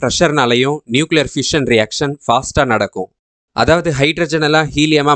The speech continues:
மாறுற ப்ராசஸ் வேகமா நடக்கும். இதனால சூரியன் அதனோட இறுதி கட்டத்தை அடையறதுக்கான காலம் கம்மியாகும்.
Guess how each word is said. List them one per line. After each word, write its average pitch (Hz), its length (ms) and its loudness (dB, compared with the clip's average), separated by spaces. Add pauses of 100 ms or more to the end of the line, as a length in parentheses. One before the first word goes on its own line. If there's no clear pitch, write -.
மாறுற 113 200 2 (100)
ப்ராசஸ் 139 360 -2 (100)
வேகமா 131 420 0
நடக்கும். 104 360 -6 (460)
இதனால 156 420 2 (200)
சூரியன் 170 420 4
அதனோட 135 340 2 (120)
இறுதி 135 280 -2
கட்டத்தை 135 440 0
அடையறதுக்கான 123 680 0
காலம் 147 420 0
கம்மியாகும். 113 560 0